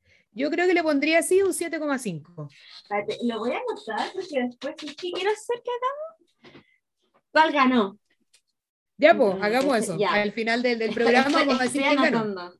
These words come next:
Speaker 2: Estoy anotando en este momento,
Speaker 1: Ya.
Speaker 2: en un post-it. Ya, le puse un siete cinco.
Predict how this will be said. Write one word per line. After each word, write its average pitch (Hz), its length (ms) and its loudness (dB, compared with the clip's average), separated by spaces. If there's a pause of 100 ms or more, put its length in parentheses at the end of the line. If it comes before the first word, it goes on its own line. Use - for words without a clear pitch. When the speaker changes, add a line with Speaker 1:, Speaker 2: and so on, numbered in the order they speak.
Speaker 2:
Estoy 330 240 -6
anotando 392 320 -2
en 415 80 0
este 392 160 -10
momento, 240 180 -4
Speaker 1:
Ya. 202 200 0
Speaker 2:
en 226 160 0
un 277 100 -8
post-it. 202 420 -6 (440)
Ya, 180 340 0
le 226 120 0
puse 247 220 0
un 392 60 6
siete 392 320 6
cinco. 254 180 2